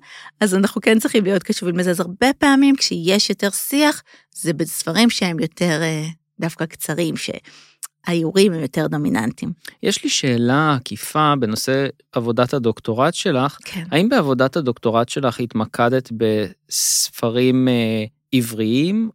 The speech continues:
Speaker 2: או לועזיים?
Speaker 1: אז בעבודת הדוק-, הדוקטורט שלי, כמו שכבר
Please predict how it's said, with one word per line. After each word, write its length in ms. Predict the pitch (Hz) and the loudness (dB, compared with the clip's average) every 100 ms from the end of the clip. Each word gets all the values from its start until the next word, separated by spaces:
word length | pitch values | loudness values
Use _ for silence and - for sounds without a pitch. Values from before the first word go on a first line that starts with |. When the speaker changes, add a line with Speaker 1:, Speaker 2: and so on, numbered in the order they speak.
| - | -4
Speaker 2:
או 360 | 123 117 113 113 | 0 2 2 0
לועזיים? 760 | 113 110 110 110 104 101 104 120 _ _ - - - - - - | 0 0 -2 -2 -4 -4 -8 -12 _ _ -16 -16 -20 -20 -8 -4
Speaker 1:
אז 200 | 196 - | -4 -2
בעבודת 380 | 180 175 233 330 | -4 0 0 2
הדוק-, 320 | 240 220 - - | 0 -2 -6 -14
הדוקטורט 520 | 170 180 - 165 185 | -4 -4 -2 0 2
שלי, 120 | - | 2
כמו 160 | 180 185 | 0 0
שכבר 580 | - 185 170 - 190 | 4 4 4 2 2